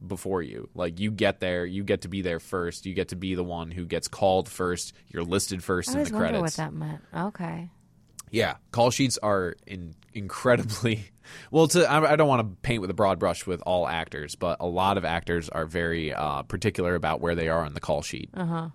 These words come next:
Speaker 1: because that's, like, a prestige thing, and it says to a-, all the other actors, "Hey, I'm more important than you. <laughs> I got cast in the lead role
Speaker 2: Yeah.
Speaker 1: or a lead role." But, um, I think this,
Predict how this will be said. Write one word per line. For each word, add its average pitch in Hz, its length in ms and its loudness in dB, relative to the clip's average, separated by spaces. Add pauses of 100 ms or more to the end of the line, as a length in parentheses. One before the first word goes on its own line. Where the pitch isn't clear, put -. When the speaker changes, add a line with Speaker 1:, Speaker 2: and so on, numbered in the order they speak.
Speaker 1:
because 85 320 -2
that's, 85 200 0
like, 85 140 -2
a 82 60 -8
prestige 90 640 -4
thing, 78 200 -4
and 73 80 -6
it 80 80 -4
says 90 280 2
to - 140 -2
a-, 92 100 4
all 95 180 2
the 92 140 2
other 95 180 4
actors, 80 340 -2
"Hey, 90 400 2 (560)
I'm 98 160 0
more 87 180 -2
important 85 420 -2
than 85 120 -6
you. 85 140 -2
<laughs> - 0 -
I 107 80 4 (180)
got 147 140 6
cast - 380 4
in 120 100 0
the 113 80 2
lead 107 320 4
role 92 360 2
Speaker 2:
Yeah. 165 380 -4
Speaker 1:
or 95 220 4
a 110 180 6
lead 87 320 2
role." 85 320 -2 (480)
But, 92 380 4
um, 82 420 0 (320)
I 107 100 2
think 127 300 0
this, 127 240 4